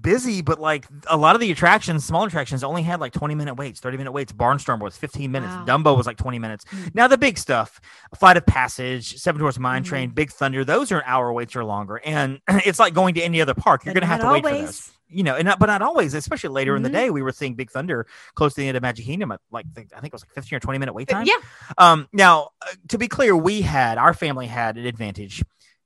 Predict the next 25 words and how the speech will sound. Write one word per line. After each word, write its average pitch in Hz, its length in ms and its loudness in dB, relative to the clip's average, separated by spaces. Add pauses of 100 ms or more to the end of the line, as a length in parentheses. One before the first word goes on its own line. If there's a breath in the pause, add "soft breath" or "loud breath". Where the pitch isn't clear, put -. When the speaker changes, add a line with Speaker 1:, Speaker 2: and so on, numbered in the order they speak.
Speaker 1:
Quote 202 180 6
unquote 151 240 0
advantage. 117 500 -6
We 151 140 -4
had 156 120 0
the 151 60 -4
D 147 140 -4
A 120 160 -4
S 104 120 -8
Speaker 2:
Mm. 185 40 -8
Speaker 1:
pass 95 240 -10
for 113 160 -6
our, 107 120 -4
for - 340 -6
our 107 80 0
son, 98 280 -12
so 113 140 -8
we 135 180 -4
did 165 140 0
not 143 180 -2
have 131 220 -6
to - 80 -2
wait 123 280 -8
in 127 120 -8
line 131 580 -4